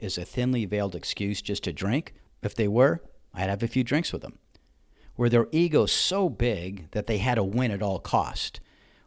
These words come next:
Well, I never threw a match, but I certainly knew who the boss was and how important winning was as well.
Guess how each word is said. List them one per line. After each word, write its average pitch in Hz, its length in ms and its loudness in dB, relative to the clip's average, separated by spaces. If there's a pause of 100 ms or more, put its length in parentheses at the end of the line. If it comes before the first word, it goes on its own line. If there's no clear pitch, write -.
Well, 107 420 4
I 147 100 2
never 170 220 4
threw 113 240 0
a 98 80 0
match, 98 460 -4
but 123 100 2
I 127 120 0
certainly 113 500 2
knew 104 160 0
who 123 160 0
the 107 80 0
boss 107 400 -2
was 90 260 -6
and 87 80 -10
how 104 160 -4
important 92 500 -4
winning 98 280 -2
was 80 180 -8
as 82 160 -10
well. 90 320 -10